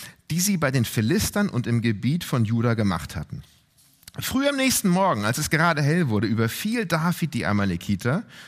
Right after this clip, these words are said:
und schlug sie im Kampf, der bis zum Abend andauerte. Keiner von ihnen entkam, bis auf vierhundert junge Männer, die auf Kamelen flohen. David bekam alles zurück, was die Amalekiter ihm genommen hatten, auch seine beiden Frauen.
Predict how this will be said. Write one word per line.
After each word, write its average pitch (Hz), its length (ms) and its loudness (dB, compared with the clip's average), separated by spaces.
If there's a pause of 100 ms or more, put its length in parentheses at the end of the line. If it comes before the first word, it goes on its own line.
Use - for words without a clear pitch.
(120)
und 98 120 -2
schlug 123 280 -4
sie 113 100 -2
im 104 140 0
Kampf, - 520 -6 (680)
der - 80 0
bis 165 180 -2
zum 196 140 -2
Abend 135 380 0
andauerte. 82 680 -2 (300)
Keiner 190 360 0
von 123 220 -6
ihnen 131 280 -2
entkam, 107 760 -4 (480)
bis 160 160 -2
auf - 100 -4
vierhundert 151 640 -2
junge 120 180 0
Männer, 113 380 0 (280)
die - 100 -4
auf 107 100 -8
Kamelen 101 420 0
flohen. - 460 -6 (560)
David 220 240 -2
bekam 185 260 0
alles 175 280 0
zurück, - 360 -2
was 131 200 -2
die 113 100 -6
Amalekiter 113 540 -2
ihm 127 160 0
genommen 120 420 2
hatten, 80 240 -6
auch 95 100 -4
seine 127 220 -4
beiden 123 320 -2
Frauen. 87 500 -4